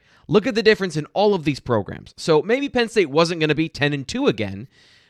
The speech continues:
but if they were seven and five or eight and four, and there were eight and four seasons back to back between this, this year and last year,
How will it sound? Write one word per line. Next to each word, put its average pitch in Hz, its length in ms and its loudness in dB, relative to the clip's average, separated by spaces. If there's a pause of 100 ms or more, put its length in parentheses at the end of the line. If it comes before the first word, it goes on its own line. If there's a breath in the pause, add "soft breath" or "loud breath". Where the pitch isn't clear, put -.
(140 soft breath)
but 175 180 8
if 160 140 2
they 226 100 10
were 262 140 4
seven 202 420 4
and 175 160 2
five 180 500 2
or 151 160 -2
eight 185 220 0
and 160 140 -8
four, 175 420 0
and 143 180 -4
there 147 80 2
were 139 140 -2
eight 185 180 -4
and 190 80 -8
four 190 220 0
seasons 170 420 -4
back 151 280 -2
to 143 80 -6
back 147 280 0
between 151 360 -4
this, 147 260 -10 (300 soft breath)
this 170 260 2
year 190 100 4
and 135 120 0
last 202 280 -2
year, 127 260 -4